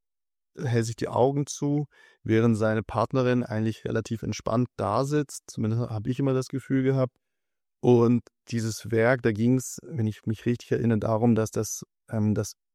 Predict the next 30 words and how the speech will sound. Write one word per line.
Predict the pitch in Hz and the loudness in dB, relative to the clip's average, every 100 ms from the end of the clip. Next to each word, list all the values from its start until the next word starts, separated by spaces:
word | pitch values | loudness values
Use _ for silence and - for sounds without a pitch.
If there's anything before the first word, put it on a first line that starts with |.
| _ | _
Beckmann, | 123 - 131 123 123 117 | 0 2 4 4 4 4
der | 110 101 | 4 4
wurde | 107 107 | 2 0
damals | 113 113 117 | 0 -2 0
im | 104 | -2
Nationalsozialismus | 104 107 110 113 - 110 107 107 - | -2 -2 -2 -2 -2 -4 -2 -6 -4
als | - 104 | -6 -4
entarteter | 113 - 101 117 117 - 110 110 - _ _ _ | -6 -6 -4 -4 -4 -2 -2 -2 -8 _ _ _
Künstler | - 139 147 - 120 | 0 2 2 -2 -2
oder | 107 | 0
seine | 104 104 | 0 -2
Kunst | - 123 127 | 0 0 0
wurde | 110 | -2
als | 107 101 | -2 -4
entartete | 104 110 107 110 | -6 -4 -4 -4
Kunst, | 104 127 127 - - _ _ _ _ _ _ - | -4 0 0 -2 -10 _ _ _ _ _ _ -2
ähm, | 107 107 | 0 0
stigmatisiert | - 113 107 107 101 98 123 135 127 - | 0 0 0 0 0 2 6 6 6 0
und | 110 110 110 101 - - | 0 4 2 0 -10 -4
er | |
musste | 117 127 120 | -2 -2 -2
den | 117 | -2
Ort | 131 131 | -2 0
wechseln, | 123 123 - | 0 -4 -4
er | 117 | -4
musste | 123 - | -6 -4
sich | 120 | -4
ins | 117 110 | -4 -4
Unbekannte | 123 123 110 101 101 | -2 -2 -2 -6 -6
stürzen. | - 95 - - | -10 -10 -10 -10